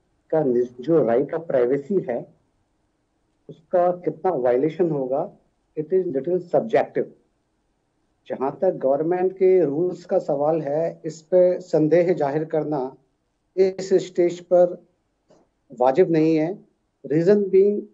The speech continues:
government, government अगर कहती है कि if government के rules ये कहते हैं कि sources की रि-, sources बताइए आप हमें,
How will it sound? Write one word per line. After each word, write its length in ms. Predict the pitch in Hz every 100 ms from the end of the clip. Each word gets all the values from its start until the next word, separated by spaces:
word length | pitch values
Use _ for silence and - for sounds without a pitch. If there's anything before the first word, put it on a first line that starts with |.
| _
government, 540 | - 165 190 202 - - _ _ _ -
government 680 | 151 151 180 196 202 208 - _ _ _ -
अगर 160 | 160 190
कहती 460 | - 156 151 208
है 180 | 160 135
कि 640 | - _ - 175 165 - _ _ -
if 60 | 185 - 151
government 540 | 156 156 180 185 190
के 80 | 196
rules 340 | 156 175 175
ये 120 | 170
कहते 380 | 180 170 147 196
हैं 180 | 165 170
कि 180 | 170 185
sources 640 | - 160 175 175 190 190
की 140 | -
रि-, 180 | 170 160 165 _ _ _
sources 680 | - 165 165 165 190 190 - _ _ -
बताइए 420 | 143 160 196 196
आप 200 | 165 147
हमें, 180 | 139 123